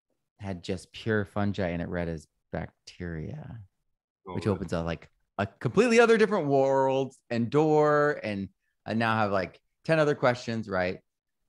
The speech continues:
Speaker 1: But, but it's like, it's not, it's not a perfect science.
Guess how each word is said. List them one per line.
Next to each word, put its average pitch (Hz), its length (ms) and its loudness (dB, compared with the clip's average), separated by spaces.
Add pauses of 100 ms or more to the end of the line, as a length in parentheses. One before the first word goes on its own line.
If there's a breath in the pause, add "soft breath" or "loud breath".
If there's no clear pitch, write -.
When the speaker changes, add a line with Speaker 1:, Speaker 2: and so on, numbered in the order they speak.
(140)
Speaker 1:
But, 113 460 0 (1500)
but 120 200 -8
it's 117 220 -16
like, 113 400 -8 (300)
it's - 240 -14
not, 107 540 -4 (1600 loud breath)
it's - 200 -20
not 104 240 -6
a 117 40 -6
perfect 80 360 -14
science. - 600 -12